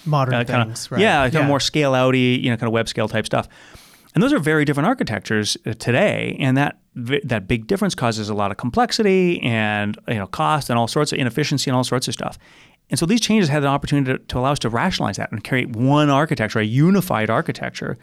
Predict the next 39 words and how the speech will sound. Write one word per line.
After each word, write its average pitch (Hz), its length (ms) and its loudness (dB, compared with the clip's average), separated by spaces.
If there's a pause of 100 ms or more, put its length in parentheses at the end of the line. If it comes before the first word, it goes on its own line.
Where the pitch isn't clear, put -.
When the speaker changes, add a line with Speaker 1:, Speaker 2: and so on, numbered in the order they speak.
(240)
Speaker 2:
that 143 100 0
solves 107 300 -2
both. 95 380 -8 (400)
And 139 80 2
that's 160 160 2
what 143 100 -2
shared 117 220 0
accelerated 98 480 -4
storage - 320 -6
is. - 240 -8 (400)
And 117 100 -2
so 120 80 0
we 120 140 2
introduced 113 340 0
the 110 80 -2
new, 117 220 2
uh, 123 120 -4
product 110 400 -2
family 113 440 0 (100)
called 104 160 -6
FlashArray 101 460 -4
X 139 360 -2 (200)
that 135 80 -2
does 117 180 2
exactly 107 400 -6
that. - 380 -6 (400)
So 110 400 2 (240)
we're 147 240 2
super 123 300 0
excited 104 420 -4
because, 104 340 -2
okay, 110 300 -6 (160)
number 120 260 0
one, 120 120 2
it's 113 100 -4
a 117 40 -4
better 107 200 -2
flash 135 320 -2
array, 107 320 -2